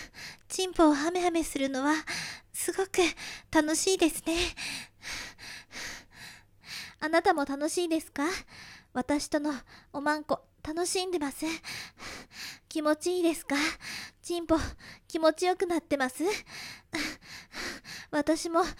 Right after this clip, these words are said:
もっと、もっと頑張って腰を振りますから。よかったら、あなたも下から、私のおまんこ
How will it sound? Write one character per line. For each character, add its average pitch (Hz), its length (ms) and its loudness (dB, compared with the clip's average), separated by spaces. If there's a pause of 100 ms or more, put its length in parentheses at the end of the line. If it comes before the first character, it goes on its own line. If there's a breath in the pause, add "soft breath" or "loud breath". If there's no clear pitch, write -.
(260 loud breath)
も 339 140 4
っ 330 120 2
と、 - 160 2 (360 loud breath)
も 339 120 4
っ 349 140 2
と 349 100 2 (400 loud breath)
頑 330 220 0
張 339 80 8
っ 339 80 2
て 311 100 -2
腰 302 260 0
を 320 40 2
振 302 120 -2
り 339 80 -6
ま 339 140 0
す - 100 -6
か 311 120 0
ら。 311 80 2 (1700 loud breath)
よ 349 140 4
か 339 120 2
っ 339 40 -2
た 330 180 -2
ら、 285 80 4 (460 loud breath)
あ 302 80 -8
な 320 120 4
た 320 100 4
も 294 160 -2
下 302 200 -2
か 311 120 -2
ら、 311 160 4 (540 loud breath)
私 330 340 0
の 339 160 2
お - 20 0
ま 359 140 2
ん 359 80 -10
こ - 160 -6